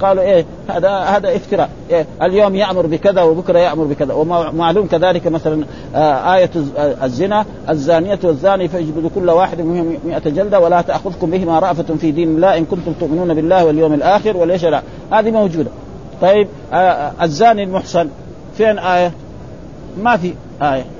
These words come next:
ها؟ المحصن. ها؟ ولذلك عمر بن الخطاب يعني خطب في آخر حياته، قال إن، إن،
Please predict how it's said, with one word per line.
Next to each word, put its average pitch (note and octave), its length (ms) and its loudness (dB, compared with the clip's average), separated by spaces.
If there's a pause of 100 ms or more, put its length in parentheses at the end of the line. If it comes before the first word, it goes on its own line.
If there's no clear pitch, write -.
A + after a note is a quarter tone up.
(220)
ها؟ D#3 240 -2 (840)
المحصن. D3+ 420 -2 (560)
ها؟ D#3+ 140 0
ولذلك F#3+ 600 2
عمر F#3+ 180 0
بن F#3 100 -4
الخطاب F#3+ 420 0
يعني D#3+ 220 0
خطب F#3+ 260 0
في D#3+ 160 -2
آخر E3 260 2
حياته، A3 460 2 (440)
قال E3+ 160 6
إن، D#3+ 240 2 (640)
إن، F3 260 -2